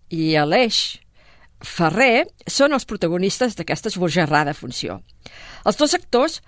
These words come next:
fan tots els papers de l'obra. Un empresari, un director d'empresa, un enginyer i el seu jove ajudant, un empleat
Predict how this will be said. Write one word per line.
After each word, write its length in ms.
fan 280
tots 300
els 100
papers 400
de 140
l'obra. 340
Un 100
empresari, 600
un 160
director 400
d'empresa, 640
un 240
enginyer 640
i 80
el 80
seu 180
jove 300
ajudant, 460
un 140
empleat 640